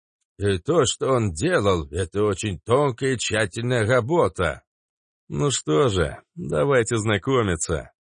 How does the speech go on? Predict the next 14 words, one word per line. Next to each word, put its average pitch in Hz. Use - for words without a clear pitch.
Когда 76
все 113
расселись, 107
я 123
дал 110
команду 92
кобре, 80
она 101
сдёрнула 87
с 78
головы 92
пленника 90
чёрный 85
мешок. 82